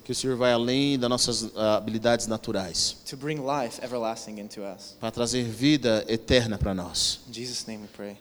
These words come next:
Speaker 1: Em nome de Jesus nós oramos.
Speaker 2: Amen.
Speaker 1: Amém.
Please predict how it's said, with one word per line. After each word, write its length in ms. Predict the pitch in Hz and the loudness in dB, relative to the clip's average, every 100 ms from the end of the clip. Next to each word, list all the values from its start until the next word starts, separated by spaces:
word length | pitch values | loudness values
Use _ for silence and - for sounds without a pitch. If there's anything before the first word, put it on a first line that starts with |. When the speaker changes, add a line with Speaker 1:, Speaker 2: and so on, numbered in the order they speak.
| - | -4
Speaker 1:
Em 120 | 110 | 0
nome 180 | 110 117 | 2 2
de 60 | 110 | 4
Jesus 320 | 110 110 107 | 2 2 0
nós 160 | 107 101 | 0 0
oramos. 480 | 98 90 82 98 98 | 0 -2 -6 -6 -6
Speaker 2:
Amen. 180 | 98 98 101 - | -10 -12 -18 -14
Speaker 1:
Amém. 360 | 95 95 92 | -6 -2 -2